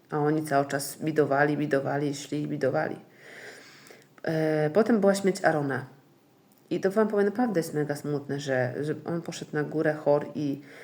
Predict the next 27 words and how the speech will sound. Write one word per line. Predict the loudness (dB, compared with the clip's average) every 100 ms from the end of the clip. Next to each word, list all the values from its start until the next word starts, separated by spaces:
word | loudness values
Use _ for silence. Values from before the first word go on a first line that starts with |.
| -20 -20 -20 -6
nie | 0 2
mógł | 0 -2
po |
prostu | -4 -4 -2 -6
wejść | 2 2 2 -4 -6
i | -4 -2
musiał | -2 -2
swoje | -2 -2 -2
szaty | -2 -4 -4
już | -8
ściągnąć. | -6 -4 -2 -2 -4
Dał | -2 -4
wtedy | -2 -4
na | -4
swojego | -6 -6 -6 -6
syna | -8 -6 -6
Eleazara, | -4 -2 -2 -2 -2 -2 -2 -4 -14 -20
który | -8 -2 0
potem | 0 -4 -4 -6
miał | -4 -6
prze-, | -6 -10 -10 -14
przejąć | -4 -2 -2 -2
jego | -4 -4
pałeczkę, | -6 -2 -2 -2 -4 -4
że | -4
tak | -10
powiem, | -8 -6 -4 -6